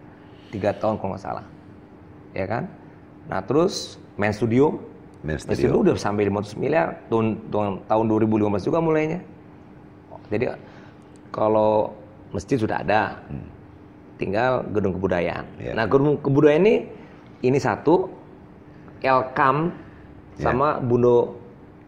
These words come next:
Speaker 1: gedung Bundo Kanduang.
Speaker 2: Bundo
Speaker 1: Tahu, tahu
Speaker 2: Kanduang.
Speaker 1: gedung Bundo Kanduang?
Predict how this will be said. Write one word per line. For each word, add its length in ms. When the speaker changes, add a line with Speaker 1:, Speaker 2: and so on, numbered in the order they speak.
Speaker 1:
gedung 480
Bundo 160
Kanduang. 320
Speaker 2:
Bundo 200
Speaker 1:
Tahu, 0
tahu 80
Speaker 2:
Kanduang. 320
Speaker 1:
gedung 160
Bundo 160
Kanduang? 240